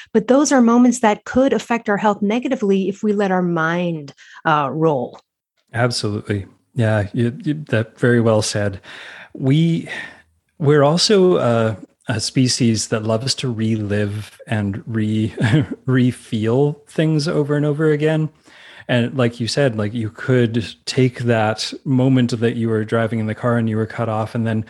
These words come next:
Speaker 2: tell somebody about it on the phone, tell somebody about it at work, and, and then relive it again. And, and these things just,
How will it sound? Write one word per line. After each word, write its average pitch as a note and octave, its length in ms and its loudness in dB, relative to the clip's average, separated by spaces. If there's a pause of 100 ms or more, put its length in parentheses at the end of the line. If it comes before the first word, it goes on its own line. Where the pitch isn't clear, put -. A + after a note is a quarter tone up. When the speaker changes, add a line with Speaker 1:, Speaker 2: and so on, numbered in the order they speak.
(640)
Speaker 2:
tell A#2+ 240 2
somebody A#2+ 400 4
about B2 260 2
it B2 140 2
on B2 120 2
the A#2+ 60 2
phone, A#2 280 0
tell A2+ 180 -2
somebody A#2 280 -4
about A#2 220 -2
it A2+ 140 -2
at A#2+ 80 -8
work, B2+ 260 -6
and, A#2 300 -2
and A2 260 -4
then G#2+ 260 -4
relive A#2+ 1160 0
it G#2+ 240 -2 (720)
again. B2 640 2
And, A2+ 500 -2
and A2+ 300 -2
these B2+ 500 0
things A#2+ 480 0
just, - 460 -6